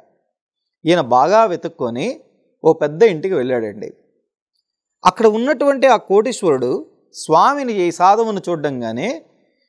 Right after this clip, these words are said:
ఏదో ఆశించి వచ్చాడు అనే కారణం చేత ఆ సాధువును లోపలికి కూడా రానివ్వకుండానే తనే బయటకు వెళ్ళి,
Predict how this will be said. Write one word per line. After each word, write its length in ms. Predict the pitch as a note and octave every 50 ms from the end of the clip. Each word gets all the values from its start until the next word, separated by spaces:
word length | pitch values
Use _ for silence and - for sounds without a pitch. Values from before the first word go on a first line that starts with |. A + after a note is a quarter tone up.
| _ _ -
ఏదో 280 | C3 D#3+ G#3 B3 C#4+ D#4
ఆశించి 600 | D4 B3+ G#3+ G#3+ B3 A#3+ C#4+ C#4 C4+ A#3+ - C4
వచ్చాడు 600 | A#3+ A#3 A3 A3+ - - A3+ A3 A3 G#3 G#3+ G#3+
అనే 180 | G#3+ G3+ F#3+
కారణం 420 | G3 G3 F#3 F3 F#3 G3+ G#3+ G#3+ G3 G#3+
చేత 200 | G3+ G3+ F#3+ - C#3 C#3 D#3+ F#3 A#3+ A#3+ - - -
ఆ 140 | - F3+ F#3
సాధువును 560 | - E3+ D#3 E3+ G3+ A#3+ B3+ B3+ A#3+ A3 E3+
లోపలికి 500 | C3+ C#3+ D3+ F3 - A3+ A3 G#3 G3+ G#3+
కూడా 280 | - G3 F#3+ F#3 F3
రానివ్వకుండానే 880 | D#3 C3 B2+ C3+ D3 E3 F3 E3+ E3 - C#3 C3+ B2+ A#2+ B2 C#3 G3 B3+
తనే 420 | - - - D3 C#3+ F3 A3+ C4
బయటకు 400 | A3 E3+ D3 D3+ C3 D3 A#2 B2
వెళ్ళి, 420 | A2+ A2 A2+ C3 F#3 C4 D#4 D#4